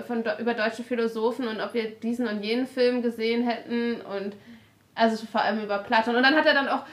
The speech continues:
irgendwie zu unseren jeweiligen Berufen sehr spezifische philosophische Fragen gestellt.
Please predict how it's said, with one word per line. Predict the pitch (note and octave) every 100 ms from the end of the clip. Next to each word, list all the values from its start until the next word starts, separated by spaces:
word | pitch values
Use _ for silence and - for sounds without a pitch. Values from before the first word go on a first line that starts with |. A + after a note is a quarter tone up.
| -
irgendwie | - C4 C4 A#3+
zu | - A#3+
unseren | C4 C4 B3+ B3+ A#3+ A#3
jeweiligen | A#3 B3+ A#3 A3+ B3+
Berufen | B3+ C4 D4 D4 C4+ D4 - - -
sehr | A#3+ C4
spezifische | - B3 - C4 C4+ C4+ C4 B3 A#3 -
philosophische | - B3 A#3 A#3+ C#4 C#4+ A#3+
Fragen | - F3+ A3+ B3
gestellt. | A3+ - G#3 G#3+ A3